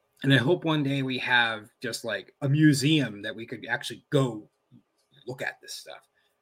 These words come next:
Um, and I, I hope we get more interviews with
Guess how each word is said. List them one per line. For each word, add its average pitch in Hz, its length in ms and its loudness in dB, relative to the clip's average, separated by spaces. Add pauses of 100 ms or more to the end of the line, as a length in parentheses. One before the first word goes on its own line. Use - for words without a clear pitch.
(200)
Um, 110 320 -12
and 127 300 -8 (120)
I, 120 80 -8
I 117 40 -6
hope 170 320 6
we 143 100 4
get 127 300 -6
more 127 280 -10
interviews 117 640 -8
with 104 160 -12